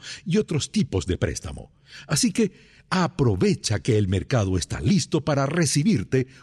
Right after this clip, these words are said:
como comprador de casa. Olvídate de los mitos que solo te alejan de tu sueño y pongamos manos a la obra para que entres en el mundo de los millonarios automáticos dueños de casa. Los propietarios inteligentes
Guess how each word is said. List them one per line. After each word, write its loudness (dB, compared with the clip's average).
como 2
comprador 2
de -6
casa. -6
Olvídate 2
de 0
los -2
mitos 0
que 0
solo 2
te -2
alejan 2
de 2
tu -6
sueño 0
y 2
pongamos -2
manos 0
a 0
la 2
obra -4
para 0
que -2
entres 0
en 2
el 4
mundo 2
de 0
los -2
millonarios 0
automáticos 0
dueños 2
de -2
casa. -6
Los 2
propietarios 0
inteligentes 0